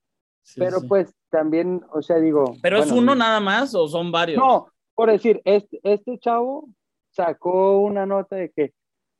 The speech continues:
Speaker 2: eh, dos mil doce Carlos se quería ir de Real Salt Lake y se fue para Chivas, de Chivas se quiso ir a Real-,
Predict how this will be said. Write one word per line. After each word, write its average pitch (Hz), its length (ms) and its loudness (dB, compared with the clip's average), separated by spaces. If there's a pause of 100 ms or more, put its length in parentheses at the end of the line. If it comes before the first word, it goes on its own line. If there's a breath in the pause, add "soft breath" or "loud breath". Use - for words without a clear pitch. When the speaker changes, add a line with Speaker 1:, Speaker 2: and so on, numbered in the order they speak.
(320)
Speaker 2:
eh, 160 840 2
dos 190 380 -2
mil 214 300 -2
doce 226 520 0
Carlos 208 460 -2
se 196 140 -8
quería 170 360 -2
ir 196 220 4
de 180 140 0
Real 160 240 -6
Salt 156 180 -6
Lake 135 220 -4
y 139 180 2
se 135 140 -2
fue 135 180 0
para 156 260 2
Chivas, 135 300 -2
de 135 140 -2
Chivas 214 360 4
se 175 120 -6
quiso 160 260 -10
ir 185 80 -4
a 190 60 2
Real-, 180 220 0